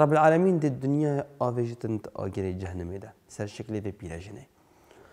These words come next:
گوت: «دێ دنیا گازی کتن یا ڕەبی ئەو کەسانت دیف مەهاتین و ئەو کەسانت پشتەوانیا مکری و ئەو کەسانت جەماعەتت مەژید گەلمە باوێژە.» گوت: «ڕەب العالەمین دێ گازی کت دێ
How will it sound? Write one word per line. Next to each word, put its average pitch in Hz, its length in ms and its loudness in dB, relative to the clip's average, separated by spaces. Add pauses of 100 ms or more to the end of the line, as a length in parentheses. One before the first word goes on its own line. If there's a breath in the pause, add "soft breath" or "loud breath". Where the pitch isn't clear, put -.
(1080 soft breath)
گوت: 156 220 8
«دێ 175 100 12 (120)
دنیا 190 280 8 (400)
گازی 151 340 4
کتن 160 320 4 (500)
یا 139 80 4 (120)
ڕەبی 156 400 6 (1200)
ئەو 170 120 8 (120)
کەسانت 151 460 2 (200)
دیف 131 140 0 (120)
مەهاتین 151 600 2
و - 100 2
ئەو 156 120 8 (100)
کەسانت 147 500 2 (120)
پشتەوانیا 139 680 2 (100)
مکری 160 400 2
و - 80 2
ئەو 165 160 8
کەسانت 151 440 2
جەماعەتت 156 420 4 (100)
مەژید 185 340 2
گەلمە 120 340 4
باوێژە.» - 400 -16 (680 soft breath)
گوت: 123 200 -2
«ڕەب 120 180 2
العالەمین 117 520 2
دێ 120 60 2 (100)
گازی 110 280 -4
کت 110 200 -4
دێ 123 80 -2